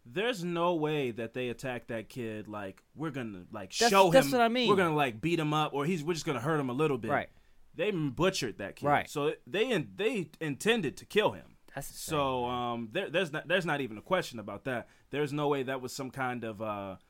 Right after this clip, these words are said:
Speaker 1: message or,
Speaker 2: Right, that's
Speaker 1: you
Speaker 2: what I
Speaker 1: know,
Speaker 2: mean.
Speaker 1: that was a, a, a, they assassinated him, you know? Um,
Speaker 2: That's crazy.
Speaker 1: but, um,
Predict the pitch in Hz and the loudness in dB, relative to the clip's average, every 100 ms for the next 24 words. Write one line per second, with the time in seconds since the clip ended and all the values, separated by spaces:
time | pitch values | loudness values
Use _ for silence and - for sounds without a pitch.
0 | _ _ 120 151 143 131 113 101 95 107 | _ _ -2 0 0 -4 -6 -6 -6 2
1 | 143 107 101 156 135 151 151 117 90 - | 2 2 0 0 2 2 2 -2 -6 -6
2 | 147 170 131 98 - - 110 98 _ - | -2 0 -2 -4 -14 -8 -8 -8 _ -10
3 | 110 95 - 101 95 - 113 - 135 139 | -10 -10 -12 -14 -14 -16 -16 -12 -6 -6
4 | - 165 - 101 87 67 - - - 95 | 0 0 -2 -8 -12 -14 -20 -20 -18 -14
5 | 95 104 - _ _ _ - 104 107 101 | -12 -14 -18 _ _ _ -10 -8 -6 -8
6 | 101 85 82 - _ - 117 110 107 104 | -10 -14 -18 -20 _ -6 -4 -4 -8 -10
7 | 104 | -12